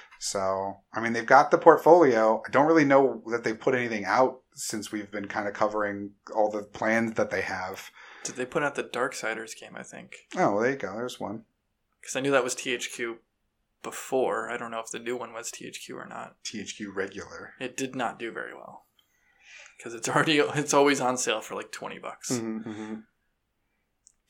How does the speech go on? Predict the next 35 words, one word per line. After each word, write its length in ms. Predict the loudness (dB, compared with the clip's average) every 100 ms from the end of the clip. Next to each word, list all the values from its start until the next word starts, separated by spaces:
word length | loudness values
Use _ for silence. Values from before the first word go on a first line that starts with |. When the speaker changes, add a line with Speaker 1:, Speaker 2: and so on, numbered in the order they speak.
| -18 -10
Speaker 1:
Um, 480 | -8 -6 -8 -10 -2
so 120 | 6
yeah, 240 | 6 6 0 -8
um, 260 | -8 -8 -16 _ -14
that's 220 | -8 -2
a 60 |
lot 400 | 0 0 2 0
of 60 | 0
things 240 | -2 -4 -4
to 200 | -6 -6
potentially 400 | -6 -6 -2 -4
look 100 | -2
forward 280 | -4 -4 -6
to. 200 | -4 -4
We'll 100 | -4
see 340 | -4 -4 -4
when 240 | -4 -2
they 100 | -2
start, 400 | -2 0 0 -2 -8 -6
uh, 160 | -2 0
announcing 520 | -2 -2 -6 -8 -8
some 180 | -6 -8
of 160 | -8
these 340 | -8 -8 -10 -8
and, 260 | -8 -8 -12 -20 -20 -20 -20 _ _
and 140 | -14 -12
what 140 | -4
that'll 240 | -2 -2
mean 300 | -4 -6 -8
for, 400 | -10 -8 -6 -4
uh, 260 | -6 -8 -10
for 140 | -10
future 280 | -8 -4 -2
games. 320 | -2 -4 -6
Speaker 2:
Mm-hmm. 260 | -10 -8